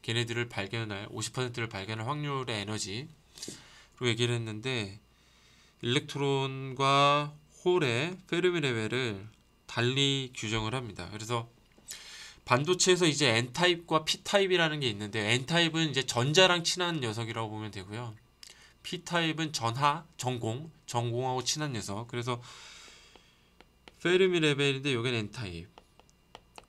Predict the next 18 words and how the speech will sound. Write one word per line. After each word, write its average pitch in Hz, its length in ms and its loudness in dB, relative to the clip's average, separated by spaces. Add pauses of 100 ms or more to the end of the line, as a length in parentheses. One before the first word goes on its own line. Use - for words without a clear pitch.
(140)
페르미 147 300 -2
레벨인데 123 500 -4
여긴 104 200 -6
P타입 - 580 -8 (200)
해가지고, 110 600 -8 (320)
보통 123 720 -8
솔라셀에서 170 920 6
이제 120 240 0
전극 120 440 -2
플러스 170 300 -2
마이너스 139 380 -2
연결을 113 380 -2
하면 123 440 -4 (600)
여기가 120 180 0
마이너스고 117 720 -4
여기가 107 260 -4
플러스가 151 460 -6
돼요. 92 340 -14